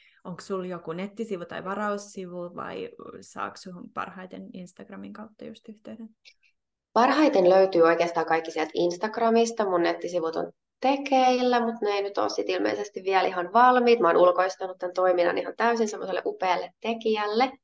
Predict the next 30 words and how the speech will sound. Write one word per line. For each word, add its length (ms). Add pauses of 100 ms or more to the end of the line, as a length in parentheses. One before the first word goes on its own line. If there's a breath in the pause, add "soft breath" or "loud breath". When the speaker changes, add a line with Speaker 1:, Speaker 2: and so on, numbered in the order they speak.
(140)
Speaker 2:
ja 60
niistä 180
tulee 160
varmasti 340
ihan 160
superhienot. 680 (560 loud breath)
Ää, 420
mulla 160
on 60
va-, 120
ajanvarausjärjestelmä, 1080
joo, 220
ja 120
se 100
linkki 340
löytyy 400
sieltä, 580
sieltä 360 (260)
mun 260 (140)
biosta 460
sieltä 400 (480)
Instagramista. 1040 (320)
Ja 80
sit 200
ihan 480 (100)
perinteinen 520
sähköposti, 760
saa 220
laittaa 280
sähköpostia. 1200